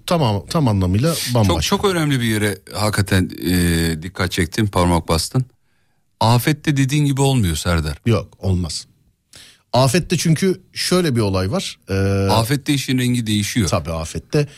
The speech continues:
Speaker 1: işin rengi değişiyor. Bunun zamanı belli olmuyor mesela. Zamanı belli olmuyor ama terörün zaten yapmak istediği bu.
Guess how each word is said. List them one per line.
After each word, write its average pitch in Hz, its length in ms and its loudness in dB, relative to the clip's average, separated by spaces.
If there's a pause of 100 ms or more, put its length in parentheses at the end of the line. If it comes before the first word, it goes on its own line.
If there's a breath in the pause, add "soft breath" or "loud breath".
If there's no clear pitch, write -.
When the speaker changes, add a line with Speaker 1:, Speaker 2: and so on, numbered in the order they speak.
(280 loud breath)
Speaker 1:
işin 123 240 2
rengi 113 240 4
değişiyor. 107 320 2
Bunun 143 100 4
zamanı 143 480 4
belli 117 200 2
olmuyor 80 420 -6 (320)
mesela. 80 360 -10 (540)
Zamanı 104 440 2
belli 85 180 0
olmuyor 82 300 -2
ama 185 180 2 (360 loud breath)
terörün 170 640 2
zaten 170 580 0 (100)
yapmak 147 400 0
istediği 135 460 2
bu. 78 160 -10